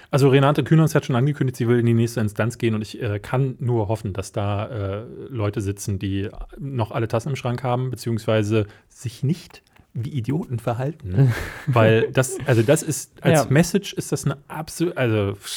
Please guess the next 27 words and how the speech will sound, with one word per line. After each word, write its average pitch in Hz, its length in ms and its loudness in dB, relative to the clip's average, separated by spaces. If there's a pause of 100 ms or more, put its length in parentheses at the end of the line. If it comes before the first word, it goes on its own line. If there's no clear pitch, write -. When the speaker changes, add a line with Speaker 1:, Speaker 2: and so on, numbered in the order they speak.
(240)
Speaker 1:
da, 123 100 4 (160)
da 147 80 6
ist 160 180 2
mir 170 100 6
vorhin 131 220 4
wirklich 151 200 -2
die 139 260 0
Kinnlade 120 440 -2
runtergeklappt. 95 520 -4
Das 107 100 -4
hab - 140 -2
ich - 100 -6
nicht - 460 -6
kommen 135 220 -2
Speaker 2:
Ja. 131 180 4
Speaker 1:
sehen. 110 220 -2 (440)
Ähm, 110 480 2
und 120 200 -2 (200)
also 117 240 0
jetzt 104 300 0
mal 107 80 -2
davon 98 300 -4
ab, 143 180 -2
also 113 280 -2
auch - 180 2
zu - 120 -4
sagen, 147 600 2